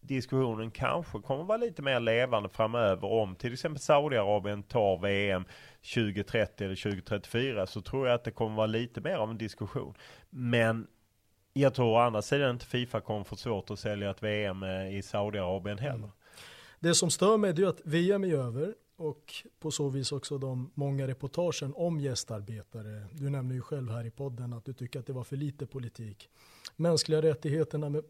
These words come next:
Speaker 2: med mera. Alltså, det, det, jag har inte hört så jättemånga, jag vet inte om ni har gjort det,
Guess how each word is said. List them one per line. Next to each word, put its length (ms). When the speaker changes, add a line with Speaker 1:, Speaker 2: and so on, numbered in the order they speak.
Speaker 2:
med 380
mera. 380
Alltså, 180
det, 140
det, 300
jag 120
har 100
inte 180
hört 240
så 100
jättemånga, 460
jag 60
vet 140
inte 160
om 80
ni 60
har 100
gjort 220
det, 140